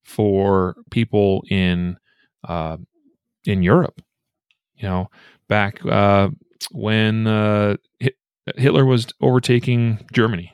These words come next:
and Europe, uh, and the gun confiscation that took place there, uh, the fact that the Jews were disarmed, and then, of course, they were able to be slaughtered. And, you know, that's just one example. I mean, look what happened in China,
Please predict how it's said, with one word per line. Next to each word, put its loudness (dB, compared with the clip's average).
and 0
Europe, 2
uh, 0
and -2
the -4
gun 0
confiscation -2
that -6
took -4
place -4
there, -4
uh, -4
the -8
fact -2
that -14
the -6
Jews 2
were -4
disarmed, -6
and 2
then, 4
of 0
course, 0
they 0
were 0
able -2
to -8
be -2
slaughtered. -6
And, -2
you -2
know, 0
that's 2
just -4
one 2
example. -2
I -8
mean, -4
look 0
what 2
happened 0
in -2
China, -2